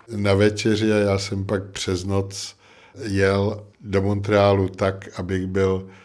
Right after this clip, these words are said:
na devátou hodinu za svým pracovním stolem. No, ta Westchester County je dost pěkný kus <laughs> New Yorku na řece Hudson. Tam si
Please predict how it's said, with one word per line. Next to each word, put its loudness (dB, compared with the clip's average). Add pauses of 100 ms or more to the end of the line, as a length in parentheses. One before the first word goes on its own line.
(220)
na -6
devátou 2
hodinu -2 (100)
za -12
svým -8
pracovním -6 (180)
stolem. -10 (640)
No, -6
ta 4
Westchester 0
County 4
je 4 (300)
dost -4 (360)
pěkný 0
kus -2
<laughs> -6
New -2
Yorku 2
na -4 (160)
řece -2
Hudson. -6 (420)
Tam 0
si 0